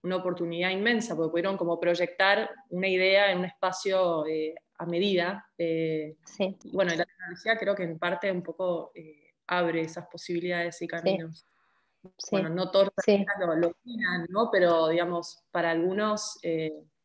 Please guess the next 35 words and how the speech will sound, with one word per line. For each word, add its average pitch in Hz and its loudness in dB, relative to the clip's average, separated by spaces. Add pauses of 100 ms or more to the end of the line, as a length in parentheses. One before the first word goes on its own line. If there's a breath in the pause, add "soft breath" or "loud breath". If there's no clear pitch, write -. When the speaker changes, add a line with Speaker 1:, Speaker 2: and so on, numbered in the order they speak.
(100)
Speaker 1:
funciona. 165 -6
Speaker 2:
Bueno, 240 10
si 208 0
se 240 0
quiere, 294 6 (140)
hay 226 6
como 208 0
un 196 -2
boom 196 0
reciente 190 4
en 180 0
ese 175 -4
sentido, 170 2
tal 156 4
cual, 160 2
como, 165 2
¿no? 175 4
Si, - -10 (480)
no 208 4
sé 226 6
si 240 8
el 202 8
Ditela, 190 8
pero 202 8 (360 loud breath)
como 202 8
un 233 4
boom 240 2
del 185 -2
arte, 196 0
del 175 -2
arte 175 0
digital, 185 4
del 165 2
arte 170 2
que 170 -6